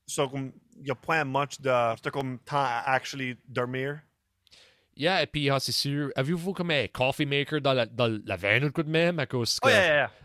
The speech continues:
Speaker 2: Ah, c'est
Speaker 1: Ah,
Speaker 2: sûr,
Speaker 1: have you
Speaker 2: ah, c'est sûr
Speaker 1: a,
Speaker 2: que
Speaker 1: have you a,
Speaker 2: t'oublies,
Speaker 1: a
Speaker 2: ouais.
Speaker 1: fridge, coffee machine, comme tout ce stuff-là,
Speaker 2: Ben, pour,
Speaker 1: so.
Speaker 2: pour moi, il m'avait parce que, man, comme,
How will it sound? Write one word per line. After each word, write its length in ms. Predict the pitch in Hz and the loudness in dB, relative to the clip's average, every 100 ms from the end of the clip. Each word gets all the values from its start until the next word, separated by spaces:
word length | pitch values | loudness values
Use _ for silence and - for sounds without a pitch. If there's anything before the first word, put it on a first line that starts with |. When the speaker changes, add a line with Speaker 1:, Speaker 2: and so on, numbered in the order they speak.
| - | 2
Speaker 2:
Ah, 200 | 147 165 | 6 8
c'est 80 | 170 | 6
Speaker 1:
Ah, 40 | |
Speaker 2:
sûr, 80 | 190 | 6
Speaker 1:
have 100 | 196 | 4
you 60 | 220 | 4
Speaker 2:
ah, 80 | |
c'est 40 | 185 | 2
sûr 80 | 196 | 2
Speaker 1:
a, 20 | |
Speaker 2:
que 100 | 180 | 4
Speaker 1:
have 60 | 160 | 4
you 60 | |
a, 20 | |
Speaker 2:
t'oublies, 140 | 139 139 | 4 2
Speaker 1:
a 80 | 170 | 2
Speaker 2:
ouais. 140 | 180 | 2
Speaker 1:
fridge, 400 | - 180 180 170 | 0 -2 -2 -2
coffee 260 | 139 160 151 | -2 -4 -4
machine, 420 | 151 - 156 143 | -10 -10 -8 -8
comme 120 | 143 | -10
tout 120 | 127 | -10
ce 140 | 135 113 | -8 -6
stuff-là, 260 | - 107 | -4 -2
Speaker 2:
Ben, 60 | - | 0
pour, 80 | 170 | 0
Speaker 1:
so. 80 | 110 | 0
Speaker 2:
pour 80 | |
moi, 140 | 170 196 | 2 4
il 160 | 180 | 4
m'avait 440 | 156 151 147 170 190 | 4 4 4 2 0
parce 360 | - 135 - | 0 -2 -2
que, 400 | - 135 120 113 107 - _ _ _ - | -2 0 0 -2 -10 -20 _ _ _ -20
man, 320 | - 135 156 135 | -10 -2 -2 -2
comme, 180 | 127 | -4